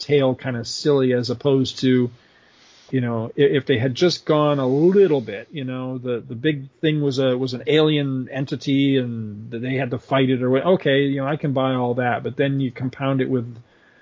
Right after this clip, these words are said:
talking lemurs and it was all a Predator-like game, and I was like, "Oh, come on." And then,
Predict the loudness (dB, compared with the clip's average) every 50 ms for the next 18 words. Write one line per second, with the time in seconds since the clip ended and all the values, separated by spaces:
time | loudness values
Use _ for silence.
0 | _ _ _ -10 0 2 2 2 4 2 0 0 0 2 2 4 6 6 6 6
1 | 6 6 6 6 6 4 2 0 -2 -2 -2 -2 -2 -2 0 2 4 4 4 4
2 | 2 -2 -4 -2 0 0 0 0 -2 -2 -2 -2 -4 -4 -6 -8 -10 -10 -8 -4
3 | -2 0 0 2 2 2 2 2 2 0 0 0 0 0 -2 -2 -2 -2 -2 -2
4 | -2 -2 -2 -2 -4 -4 -4 -4 -6 -10 -10 -6 -4 -2 -2 -2 -2 0 0 2
5 | 2 2 2 2 0 -2